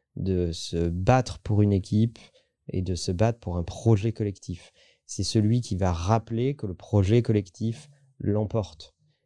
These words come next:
Euh, voilà, moi je veux pas faire de mi-, métaphore footballistique, mais, euh, parce que je sais pas mon rayon, mais, euh, mais un manager c'est un entraîneur, c'est celui qui va parler de l'équipe plutôt que des individualités,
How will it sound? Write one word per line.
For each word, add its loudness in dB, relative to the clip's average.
Euh, -4
voilà, 0
moi -4
je -8
veux -4
pas 2
faire 0
de -6
mi-, -6
métaphore -2
footballistique, 0
mais, 2
euh, -6
parce -10
que -8
je -6
sais -8
pas -4
mon -2
rayon, 4
mais, -2
euh, -4
mais -6
un -4
manager -4
c'est -6
un -4
entraîneur, -2
c'est -10
celui 0
qui -2
va 2
parler 0
de -2
l'équipe -2
plutôt -4
que -6
des -2
individualités, 0